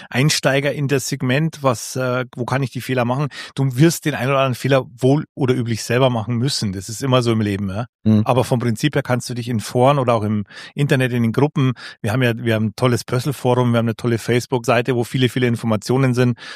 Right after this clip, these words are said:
Speaker 1: Wir im Podcast teilen ja auch unser ganzes Wissen, ja. Also wenn du dich da richtig reinhörst und reinliest,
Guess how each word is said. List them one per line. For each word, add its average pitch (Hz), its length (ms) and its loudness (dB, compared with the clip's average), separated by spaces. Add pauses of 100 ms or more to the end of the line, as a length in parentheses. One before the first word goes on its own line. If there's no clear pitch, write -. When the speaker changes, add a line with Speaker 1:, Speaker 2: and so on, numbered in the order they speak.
(160)
Speaker 1:
Wir 131 340 2
im 120 100 2
Podcast 120 580 -2
teilen 113 200 -4
ja 98 120 -4
auch 151 160 -2
unser 131 240 -6
ganzes 120 380 -8
Wissen, 127 300 -2
ja. 107 140 2
Also 117 200 0
wenn 120 100 0
du 120 100 0
dich 110 160 -8
da 123 120 2
richtig 117 380 -2
reinhörst 135 720 2
und 127 100 -4
reinliest, 117 600 -4